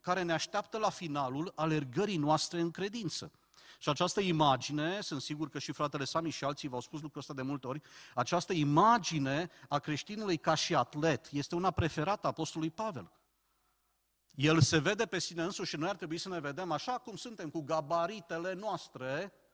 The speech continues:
da? Ar trebui să ne vedem ca niște atleți, ca niște alergători.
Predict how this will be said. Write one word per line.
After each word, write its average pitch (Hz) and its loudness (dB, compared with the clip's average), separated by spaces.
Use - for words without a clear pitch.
da? 143 -8
Ar 143 0
trebui 175 -4
să 233 -2
ne 208 0
vedem 202 -4
ca 214 -6
niște 214 -8
atleți, 208 -6
ca 170 0
niște 185 -4
alergători. 175 0